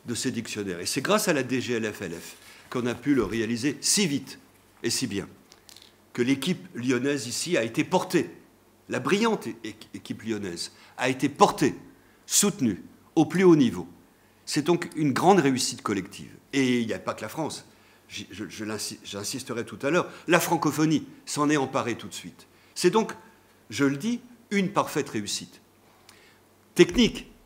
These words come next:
mais intellectuelle. Nous avons réussi ce que nous voulions faire. Et ce, ce que nous voulions faire, c'est le projet qu'a retenu le président.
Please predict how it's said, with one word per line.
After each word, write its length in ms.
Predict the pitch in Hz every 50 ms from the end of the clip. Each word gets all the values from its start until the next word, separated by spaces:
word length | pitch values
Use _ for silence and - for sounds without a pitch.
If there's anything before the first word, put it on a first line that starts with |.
| _ - - _
mais 160 | - 165 185 196
intellectuelle. 720 | 180 175 180 175 156 143 131 - - 113 110 92 90 87 - - - -
Nous 280 | 131 160 175 147 156
avons 220 | 160 139 151 156 143
réussi 420 | 123 139 135 131 131 - 160 151
ce 80 | - -
que 100 | 127 117
nous 120 | 117 113
voulions 320 | 104 117 113 107 104 90
faire. 520 | - - - 156 135 104 90 87 - - - - - _ _ _ _ _ _ _ _ _ _ _ _ _ _ _ _ _ _ _ _ _
Et 60 | 131 131
ce, 260 | - - - - - - - _ - - - - -
ce 180 | - - - -
que 120 | - 151
nous 100 | 147 147
voulions 280 | 127 127 120 113 110 107
faire, 340 | - - 180 190 175 139 - - - - -
c'est 180 | - - - 151
le 80 | 139 135
projet 400 | - 127 123 110 110 131 107 - - -
qu'a 120 | - 127
retenu 340 | 104 120 113 - 120 120 120
le 80 | 110 98
président. 460 | - 107 98 90 98 92 80 78 -